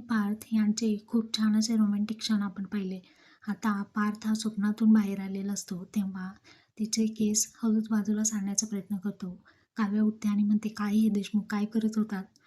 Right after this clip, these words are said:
त्यावरती पार्थ म्हणतो, "तुम्ही खरंच आलात का?" काव्य म्हणते, "हो, मी आले. एक तर रात्रभर जागून तिथे अभ्यास केला मी आणि इथे येऊन पंधरा मिनिटं झोपावं म्हटलं तर तुम्ही माझी झोपमोड केली."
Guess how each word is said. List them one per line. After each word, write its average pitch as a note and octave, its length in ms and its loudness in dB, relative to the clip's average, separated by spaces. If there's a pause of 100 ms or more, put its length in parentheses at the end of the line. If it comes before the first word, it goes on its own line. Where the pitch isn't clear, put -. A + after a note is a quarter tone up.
(320)
त्यावरती G#3 420 0
पार्थ A3 280 0
म्हणतो, G#3+ 240 4
"तुम्ही G#3+ 300 4
खरंच G#3 320 0
आलात G3 300 -6
का?" F#3 160 -6 (240)
काव्य G3+ 220 -2
म्हणते, G#3 280 0
"हो, G#3 260 2
मी G#3 160 2
आले. F#3+ 280 -6
एक A3 240 -2
तर A3 120 0
रात्रभर G#3 480 0 (560)
जागून G#3 360 2
तिथे G#3+ 260 -2
अभ्यास G#3 360 0
केला G3+ 260 -2
मी F#3+ 200 -4
आणि G3+ 280 2
इथे G3+ 220 -4
येऊन G#3 340 2
पंधरा G#3 300 2
मिनिटं G#3+ 260 4
झोपावं G#3+ 360 2
म्हटलं G#3+ 320 2
तर G#3+ 220 -4
तुम्ही G#3 240 4
माझी G#3+ 260 2
झोपमोड G#3 420 0
केली." A3 260 0